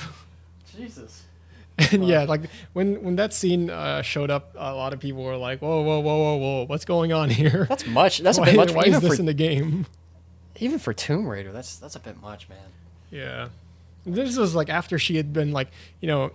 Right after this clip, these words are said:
Speaker 1: beaten down by, like, a bunch of armed thugs and, like, captured and, like, tied up against, like, a pillar or something.
Speaker 2: Oh, nice, nice.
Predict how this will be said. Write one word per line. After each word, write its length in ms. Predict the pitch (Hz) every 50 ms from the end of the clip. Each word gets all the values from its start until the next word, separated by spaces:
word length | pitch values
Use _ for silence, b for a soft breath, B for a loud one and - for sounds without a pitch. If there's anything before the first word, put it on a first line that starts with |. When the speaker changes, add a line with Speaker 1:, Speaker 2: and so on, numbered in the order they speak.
| - - 170 131
Speaker 1:
beaten 340 | 135 160 185 180 151 143
down 400 | 131 139 131 139 143 143 139 139
by, 140 | 131 135 135
like, 260 | 135 131 131 127 - - -
a 40 |
bunch 260 | 131 135 135 139 - 151
of 60 | - -
armed 260 | 139 135 135 127 117 -
thugs 360 | - 123 123 127 123 117 113
and, 80 | 123 120
like, 200 | 120 117 117 - -
captured 440 | - 117 120 - - - 139 131
and, 100 | 135 120
like, 180 | 120 123 117 - -
tied 280 | - 131 123 123 123
up 160 | 127 117 117 -
against, 380 | 120 139 135 123 117 - -
like, 140 | 117 113 -
a 80 | 113 110
pillar 440 | - - - 127 123 117 117 113 107
or 60 | 110
something. 460 | 107 - 117 117 120 123 127 127 135 139 - 85 113 113
Speaker 2:
Oh, 140 | 113 107 101
nice, 420 | 101 104 110 113 104 - - - - - 107
nice. 200 | 110 104 - -